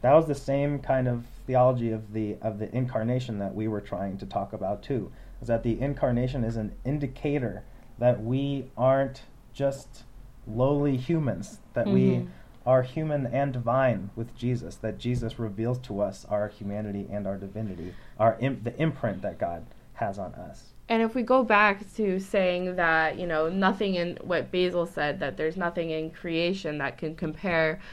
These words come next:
Speaker 2: to who God is in that image, like the idols. The
Speaker 1: Mm-hmm.
Speaker 2: video actually
Speaker 1: Mm-hmm.
Speaker 2: touches down on that and talks about, you know,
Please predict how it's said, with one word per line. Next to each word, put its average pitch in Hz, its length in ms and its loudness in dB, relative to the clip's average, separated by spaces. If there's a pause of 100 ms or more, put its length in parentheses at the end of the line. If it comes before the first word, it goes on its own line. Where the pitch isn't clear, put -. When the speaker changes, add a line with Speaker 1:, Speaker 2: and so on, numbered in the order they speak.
(280)
Speaker 2:
to 170 500 0 (500)
who 208 200 4
God 165 300 10
is 160 300 4
in 156 100 -2
that 151 220 4
image, 147 560 -2
like 165 280 0
the - 180 0
idols. 156 560 2
The 180 80 2
Speaker 1:
Mm-hmm. 180 60 0
Speaker 2:
video 240 240 4
actually 180 800 4 (200)
Speaker 1:
Mm-hmm. - 120 -12
Speaker 2:
touches 190 320 2
down 180 240 6
on 151 180 4
that 139 240 2
and 147 80 -6
talks 151 260 -2
about, 143 460 0
you 151 80 -6
know, 139 320 -6